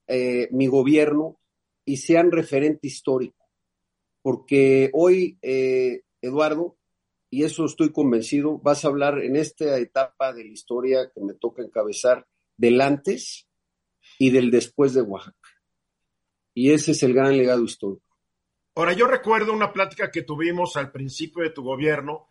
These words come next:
Speaker 2: Decías que la mayor parte del tiempo lo dedicabas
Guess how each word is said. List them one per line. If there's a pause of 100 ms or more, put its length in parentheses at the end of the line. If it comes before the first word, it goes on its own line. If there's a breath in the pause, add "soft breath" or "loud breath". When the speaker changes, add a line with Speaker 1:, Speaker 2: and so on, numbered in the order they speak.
(340 soft breath)
Speaker 2:
Decías
que
la
mayor
parte
del
tiempo
lo
dedicabas